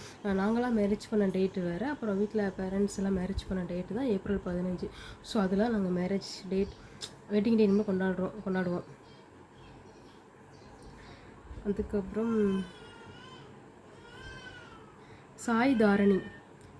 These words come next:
ஃபிஃப்டி டூ, அவங்க கேட்டிருக்கிறாங்க, "அண்ணா என்ன ஒர்க் பண்றாங்க, எந்த ஊர்ல ஒர்க் இருக்கிறாங்க?" அப்படின்னு சொல்லி கேட்டிருக்கிறாங்க. ஆ, சிஸ்டர், அண்ணா வந்து கேரளால இருக்கிறாங்க. கேரளால வந்து லாட்டரி கடையில சிஸ்டம் ஒர்க் பார்த்துட்டு இருக்கிறாங்க.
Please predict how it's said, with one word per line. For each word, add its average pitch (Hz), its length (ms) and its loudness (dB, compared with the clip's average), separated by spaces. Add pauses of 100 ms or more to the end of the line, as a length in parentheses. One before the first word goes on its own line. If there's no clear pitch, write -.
ஃபிஃப்டி 233 340 -2
டூ, 202 160 4 (640)
அவங்க 208 220 2
கேட்டிருக்கிறாங்க, 208 460 2
"அண்ணா 220 320 2
என்ன 226 260 4
ஒர்க் 202 260 0
பண்றாங்க, 185 560 0
எந்த 208 300 4
ஊர்ல 226 280 4
ஒர்க் 196 260 0
இருக்கிறாங்க?" 190 480 2
அப்படின்னு 185 160 2
சொல்லி 190 280 -2
கேட்டிருக்கிறாங்க. 180 640 -6 (500)
ஆ, 190 160 -2
சிஸ்டர், 240 360 -2
அண்ணா 214 240 4
வந்து 214 260 2
கேரளால 208 440 4
இருக்கிறாங்க. 180 560 -4 (360)
கேரளால 214 280 4
வந்து 208 440 4
லாட்டரி 202 420 0
கடையில 196 140 -2
சிஸ்டம் 240 460 -2
ஒர்க் 190 280 -2
பார்த்துட்டு 190 280 -4
இருக்கிறாங்க. 170 500 -6